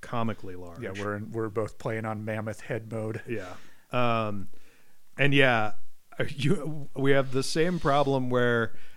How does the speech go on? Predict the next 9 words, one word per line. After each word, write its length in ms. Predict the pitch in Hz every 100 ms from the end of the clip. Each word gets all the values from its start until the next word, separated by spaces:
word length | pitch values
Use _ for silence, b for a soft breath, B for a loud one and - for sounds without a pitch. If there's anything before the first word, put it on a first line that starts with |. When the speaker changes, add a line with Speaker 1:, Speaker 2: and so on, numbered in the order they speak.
| b -
Speaker 1:
uh, 400 | 117 113 110 113
no 340 | - 135 160 196
one 300 | 180 156 147
size 420 | - 139 123 113
it 220 | 117 -
fits 320 | - 120 110
all 240 | 113 107 104
things 640 | - 104 98 92 92 - - -
Speaker 2:
No. 140 | -